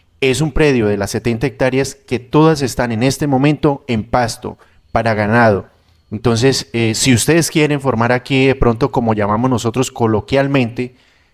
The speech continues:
aquí en el llano, un paradero de ganado, señores, ahí lo tienen, setenta hectáreas que yo creo que bien administradas, ustedes pueden tener harto ganado, eh, sin ningún inconveniente. ¿Por qué le-, por qué les puede servir para este tema? Porque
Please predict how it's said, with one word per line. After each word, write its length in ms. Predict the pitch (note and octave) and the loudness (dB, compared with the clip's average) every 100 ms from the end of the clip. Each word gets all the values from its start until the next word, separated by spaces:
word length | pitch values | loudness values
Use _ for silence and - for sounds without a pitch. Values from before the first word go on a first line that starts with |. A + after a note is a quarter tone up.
| - | -8
aquí 240 | G#2 B2+ | -4 0
en 60 | A#2+ | 0
el 100 | B2+ | 2
llano, 340 | C3 B2 A#2+ | 2 2 2
un 140 | A2+ A#2 | 2 0
paradero 460 | D3 C3 A#2 A#2+ | 0 0 2 2
de 40 | C3+ | 2
ganado, 500 | A2+ B2 C#3+ - - | 2 2 0 -2 -12
señores, 420 | - G#2+ A2+ A2+ | -10 -2 0 -2
ahí 160 | G#2+ G2+ | -2 -2
lo 140 | G#2+ | 0
tienen, 280 | B2+ A#2+ A2 | 0 0 -2
setenta 340 | F#2+ G2 G2+ | -4 -6 -4
hectáreas 340 | A#2+ C3 B2+ B2 | -2 0 0 -2
que 100 | A2+ | -2
yo 140 | G#2 | -2
creo 240 | - B2 A#2 | 0 0 0
que 300 | A#2+ G#2 - _ _ _ | -4 -4 -8 _ _ _
bien 260 | - B2 C#3 | -2 2 4
administradas, 760 | D3 C3+ A#2 - C#3 D3 - - | 4 2 0 0 2 2 0 -6
ustedes 360 | G#2+ - A2+ A2+ | -6 0 0 0
pueden 240 | C3 A#2 | 0 -2
tener 300 | A#2 A2 A2+ _ - | -2 -2 -4 _ -2
harto 320 | C3 B2+ C3 | -2 0 0
ganado, 480 | A#2 A#2 B2+ C3+ - | 0 2 2 0 -2
eh, 200 | A2+ G#2 | -6 -6
sin 160 | F#2+ A2+ | -4 -4
ningún 240 | G#2+ A2+ | 0 0
inconveniente. 720 | A#2 A#2+ A2 G#2 A2+ G#2 - - _ _ _ _ | 0 0 0 2 0 -2 -6 -18 _ _ _ _
¿Por 180 | C#3 - | -2 2
qué 240 | D#3 D#3 | 4 4
le-, 240 | D#3+ - - | 4 2 0
por 180 | C#3 | -2
qué 120 | C3+ F3+ | 2 0
les 140 | E3+ | 2
puede 200 | F#3 F3 | 2 2
servir 340 | D3+ B2 B2 | 2 0 0
para 220 | - C#3+ A#2+ | 0 0 0
este 200 | - C3 | -2 0
tema? 320 | D3+ B2 F#2+ - | 0 0 -4 0
Porque 640 | C#3 D3 - C#3 C#3 - | 2 2 0 -6 -6 -12